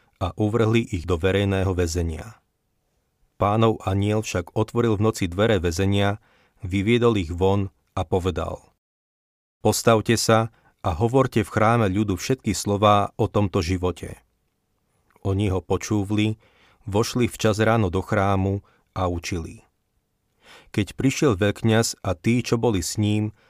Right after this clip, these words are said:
zvolali veľradu i všetkých starších spomedzi synov Izraela a poslali do väzenia sluhov, aby priviedli apoštolov. No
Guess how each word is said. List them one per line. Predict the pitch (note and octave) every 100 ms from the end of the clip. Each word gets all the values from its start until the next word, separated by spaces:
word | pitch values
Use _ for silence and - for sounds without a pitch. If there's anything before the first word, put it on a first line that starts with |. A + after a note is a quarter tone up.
| _ _
zvolali | F2+ F#2 A2+ C3+ B2 F#2
veľradu | G2 G2+ G2+ G#2+ A2 -
i | F#2+
všetkých | - A#2+ - F2
starších | - G#2 A2 - G#2
spomedzi | - A2+ A#2+ G2+
synov | F2+ A#2+ A2 F#2
Izraela | G2+ F2+ G#2 G#2 G#2+ A2 - - - _
a | F#2+ -
poslali | A#2 - C#3 A#2+
do | G2+ G#2+
väzenia | A2 A2 A2+ F2
sluhov, | - A2 G2+ G#2+ G#2+ G#2 _
aby | G#2 F2+ E2+
priviedli | - G2+ G#2 F#2+ G#2
apoštolov. | - F#2 F#2 - F2+ D#2+ D#2 F2 A2+ _ _ _ _ _ _ -
No | F#2